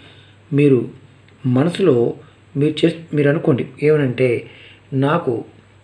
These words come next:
ఆర్థిక సమస్యల నుంచి బయటపడడానికి నేను వెళ్తున్నాను, నాకు అప్పు రావాలని, అప్పు రావాలి, ఒకవేళ అప్పు ఇచ్చిన వారు అప్పు తిరిగి ఇవ్వాలి, అలాగే ఉద్యోగంలో ఉన్నవారు నా పైన ఉన్న అధికారుల వల్ల కానీ,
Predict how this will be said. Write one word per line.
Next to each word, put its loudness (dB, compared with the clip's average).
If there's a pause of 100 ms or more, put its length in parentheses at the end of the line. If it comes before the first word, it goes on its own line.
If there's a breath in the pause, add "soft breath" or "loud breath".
(300)
ఆర్థిక 0
సమస్యల -2
నుంచి -2
బయటపడడానికి 0 (320 loud breath)
నేను 2
వెళ్తున్నాను, 0 (400)
నాకు -4 (120)
అప్పు -2
రావాలని, 2 (120)
అప్పు -4 (200)
రావాలి, 2 (360 loud breath)
ఒకవేళ 4
అప్పు -4
ఇచ్చిన 2
వారు 4 (300)
అప్పు -2
తిరిగి 2
ఇవ్వాలి, 0 (440 loud breath)
అలాగే 2 (160)
ఉద్యోగంలో 2
ఉన్నవారు -4 (380 loud breath)
నా -2
పైన 0
ఉన్న -4
అధికారుల 0
వల్ల 0
కానీ, -6